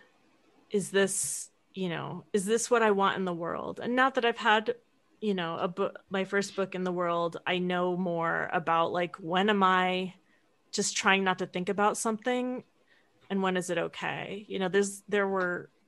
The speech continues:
there's always stuff that I'm like, "Oh, I don't, I don't think I should, I don't think I should publish that, but I just don't wanna think about it."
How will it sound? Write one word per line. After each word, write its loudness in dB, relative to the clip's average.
there's 2
always 6
stuff 0
that 0
I'm 2
like, -2
"Oh, 4
I 4
don't, -2
I 4
don't 4
think -2
I -2
should, -8
I 6
don't 2
think 2
I 4
should -2
publish -2
that, 0
but -6
I -2
just -6
don't 0
wanna -4
think -4
about -4
it." -8